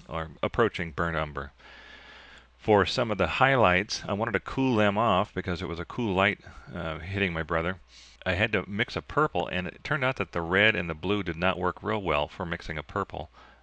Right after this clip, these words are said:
Uh, one of them was not strong enough to hold its own, so I actually used a little bit of blue and, excuse me, I used some black and white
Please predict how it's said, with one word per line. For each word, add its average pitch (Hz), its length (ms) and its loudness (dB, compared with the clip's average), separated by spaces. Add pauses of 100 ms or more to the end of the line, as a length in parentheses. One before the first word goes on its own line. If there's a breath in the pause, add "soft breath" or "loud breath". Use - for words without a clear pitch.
Uh, 78 300 -6
one 92 300 -2
of 120 80 -4
them 87 100 -6
was 85 180 -4
not 90 200 -2
strong 90 260 -2
enough 85 200 -2
to 78 80 -10
hold 82 260 -4
its - 160 -10
own, 82 240 -4
so 92 140 2
I 92 80 4
actually 98 280 -2
used 87 260 -4
a 85 80 -4
little 90 160 0
bit 82 140 -6
of 76 160 -6
blue 92 240 0
and, 80 240 -6 (160)
excuse - 300 -4
me, 73 160 -6 (360 loud breath)
I - 40 -10
used 87 280 -4
some 76 180 -10
black 87 500 2
and 80 240 -6
white 90 320 2